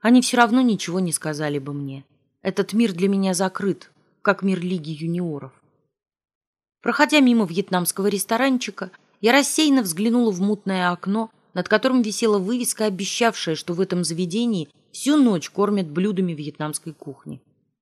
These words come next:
Я остановилась. За дальним столиком внутри сидела женщина, которая работала рядом с Пуарет. Её волосы всё ещё сохраняли форму пагоды. Несколько мгновений я наблюдала за ней.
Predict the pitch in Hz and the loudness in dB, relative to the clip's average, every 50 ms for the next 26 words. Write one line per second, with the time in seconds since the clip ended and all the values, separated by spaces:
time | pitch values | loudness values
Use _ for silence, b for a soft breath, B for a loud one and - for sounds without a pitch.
0 | _ _ _ _ _ 180 208 226 226 - - 214 208 214 214 190 165 143 135 131 | _ _ _ _ _ 0 2 2 2 0 -2 -4 -2 -2 -2 -4 -6 -8 -10 -12
1 | - - - _ _ _ _ _ _ _ _ _ - 165 208 240 233 302 311 302 | -14 -16 -20 _ _ _ _ _ _ _ _ _ 0 2 4 4 6 4 4 6
2 | 285 269 240 - - 277 277 269 - - 185 180 165 147 170 180 - 180 165 160 | 6 4 4 4 4 4 4 4 4 2 0 0 0 0 -2 -4 -2 -4 -4 -6
3 | - - 165 156 190 226 240 254 233 196 185 226 220 208 190 - - 190 185 175 | -6 -8 -6 -4 -2 -2 0 -2 -2 -2 -2 -2 0 0 -2 -2 -4 -4 -4 -6
4 | - _ _ _ _ - 170 151 - 156 165 160 160 165 165 196 208 - 196 185 | -8 _ _ _ _ -12 -8 -4 -2 0 0 0 0 0 0 -2 -4 -4 -2 -2
5 | 175 156 156 147 143 151 156 147 - - - 175 175 170 165 151 143 143 - - | -2 -2 -2 -4 -6 -6 -10 -10 -12 -10 -6 -4 -4 -4 -4 -6 -8 -12 -16 -20
6 | - _ _ _ _ _ _ _ _ _ _ _ _ _ _ _ - 220 240 220 | -20 _ _ _ _ _ _ _ _ _ _ _ _ _ _ _ 0 2 4 4
7 | 294 277 247 277 294 277 233 - - 165 147 - - 208 196 180 - 190 180 - | 4 4 4 2 2 2 0 0 -2 -4 -6 -4 -2 -2 -2 -2 -2 -4 -4 -6
8 | 170 - 190 190 190 202 196 190 190 185 - 190 180 180 185 190 180 - - 175 | -4 -2 0 0 2 2 2 2 0 0 0 -2 -2 0 0 -2 -2 -2 0 0
9 | 156 139 139 139 131 139 127 - _ _ _ _ _ _ - 202 220 - - 208 | 0 0 -2 -6 -8 -8 -12 -12 _ _ _ _ _ _ -4 -4 -2 0 0 -2
10 | 175 - 180 175 160 156 165 175 180 190 233 247 240 233 208 175 190 190 185 190 | 0 0 -2 -2 -2 -2 -2 -2 -2 0 0 0 0 0 0 0 -2 -2 -2 -2
11 | 165 175 202 202 185 208 170 156 151 139 131 151 151 147 143 139 143 - - | -2 -4 -4 -4 -2 -4 -4 -4 -6 -8 -8 -10 -10 -10 -10 -12 -14 -16 -20